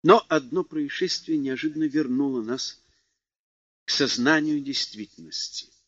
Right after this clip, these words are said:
Восемнадцатого января Наутилус проходил под сто пятым градусом долготы и пятнадцатым градусом широты. Надвигались грозовые тучи,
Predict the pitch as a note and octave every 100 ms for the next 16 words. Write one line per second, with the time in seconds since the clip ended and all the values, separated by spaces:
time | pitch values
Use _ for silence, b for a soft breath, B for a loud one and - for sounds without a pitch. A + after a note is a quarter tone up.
0 | _ _ _ _ _ _ _ _ - B2+
1 | D#3 D3+ A3 - - F#3 F#3 E3 C3+ B2+
2 | C3+ D3+ - A2+ A2 - - B2 A#2+ B2
3 | A3 - _ _ _ _ _ _ D#3 -
4 | _ - - - - G#3 - D#3+ F3+ -
5 | E3 C#3 A#2 A#2 G#2+ - F#2 F#2+ A2 A#2
6 | B2 - A#3+ - E3 - C3+ - G#3 -
7 | - E3 D3+ E3 D#3+ - D#3+ D3+ C3+ C#3
8 | - - - _ _ _ _ _ _ _
9 | _ _ _ - B2 B2+ C#3+ G#3+ G3 -
10 | - b b b _ _ _ G#2+ C3+ C3+
11 | D3+ D3+ B2+ - G3 - F#3